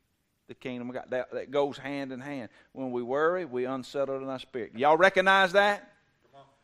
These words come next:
Speaker 1: You loggers, you ever get unsettled in your spirit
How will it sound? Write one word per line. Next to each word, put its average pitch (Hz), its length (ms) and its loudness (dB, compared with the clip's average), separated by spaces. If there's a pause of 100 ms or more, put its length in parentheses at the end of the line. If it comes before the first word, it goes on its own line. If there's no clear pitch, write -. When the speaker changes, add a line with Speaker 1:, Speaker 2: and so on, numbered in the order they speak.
(760)
Speaker 1:
You 156 160 0
loggers, 156 520 8
you 135 80 0
ever 147 140 0
get 147 180 -2
unsettled 156 520 0
in 160 120 -4
your 147 80 -8
spirit 175 480 -2